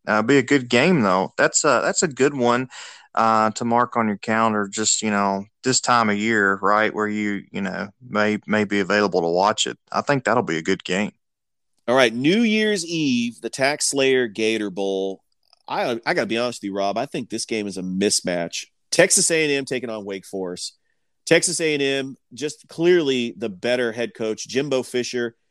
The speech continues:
Speaker 2: he locked up the number one recruiting class, according to Rivals dot com. I mean, Alabama might have something to <laughs> say about that,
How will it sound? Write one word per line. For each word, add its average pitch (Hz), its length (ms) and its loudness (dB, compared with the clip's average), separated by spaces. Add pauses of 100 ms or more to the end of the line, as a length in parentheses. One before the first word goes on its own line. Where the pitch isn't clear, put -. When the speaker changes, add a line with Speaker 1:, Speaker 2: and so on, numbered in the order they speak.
(120)
Speaker 2:
he 117 140 -4
locked 127 360 0
up - 140 -2
the 117 60 -4
number 127 260 -2
one 127 220 -2
recruiting 143 520 -4
class, 104 460 0
according 107 400 -2
to 98 340 -4
Rivals 101 380 2
dot 98 240 0
com. 101 320 -4
I 87 60 -4
mean, 101 180 -4 (260)
Alabama 113 460 6
might 107 180 2
have 107 160 0
something 104 320 -4
to 98 60 -4
<laughs> - 140 0
say 143 120 4
about 101 280 2
that, 110 220 2